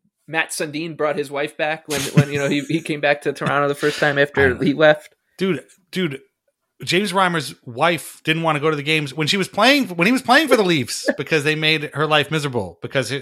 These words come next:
Speaker 2: her, her husband was in goal when they lost the playoff series. So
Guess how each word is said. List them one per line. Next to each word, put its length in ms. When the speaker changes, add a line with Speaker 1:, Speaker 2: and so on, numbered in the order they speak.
Speaker 2:
her, 400
her 240
husband 400
was 100
in 120
goal 260
when 100
they 80
lost 200
the 40
playoff 240
series. 480
So 400